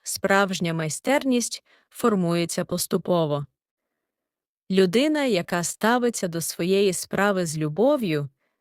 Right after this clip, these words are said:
завжди зможе зробити щось особливе. Доля завжди приведе інструменти, можливості, здібності до тих, хто готовий їх використати на благо.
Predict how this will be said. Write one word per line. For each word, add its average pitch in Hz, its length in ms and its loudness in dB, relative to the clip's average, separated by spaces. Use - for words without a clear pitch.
завжди 220 600 2
зможе 208 440 0
зробити 175 540 0
щось - 460 -2
особливе. 175 680 -2
Доля 277 500 4
завжди 208 520 2
приведе 175 540 0
інструменти, 196 1120 -2
можливості, 214 1000 0
здібності 196 880 0
до 160 160 -2
тих, - 480 -2
хто - 280 0
готовий 233 560 0
їх 175 280 -4
використати 196 760 0
на 190 140 0
благо. 151 540 0